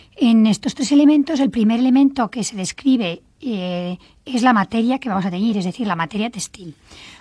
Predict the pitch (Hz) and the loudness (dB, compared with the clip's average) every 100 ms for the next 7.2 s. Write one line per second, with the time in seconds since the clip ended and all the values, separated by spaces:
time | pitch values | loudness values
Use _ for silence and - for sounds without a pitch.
0 | - 233 196 - 262 262 277 262 220 208 | -8 -4 -4 0 0 2 0 0 0 0
1 | 277 226 220 247 - 254 220 185 180 208 | -4 -4 -2 -2 -2 -4 -2 -4 -6 -4
2 | 190 190 226 202 220 233 262 254 247 262 | -4 -2 -2 0 0 -2 0 2 2 -2
3 | - - - - - - 226 247 233 - | -6 -20 -20 -20 -16 -6 0 2 2 4
4 | 247 226 262 - 226 202 196 208 247 285 | 2 2 -4 -6 -2 0 -2 -2 -2 -2
5 | 220 - 240 202 190 196 247 - 269 269 | -4 -6 -6 -4 0 2 2 4 2 4
6 | 262 262 262 254 254 233 - 226 226 233 | 2 2 0 0 2 0 -2 -4 -2 -2
7 | 240 | -2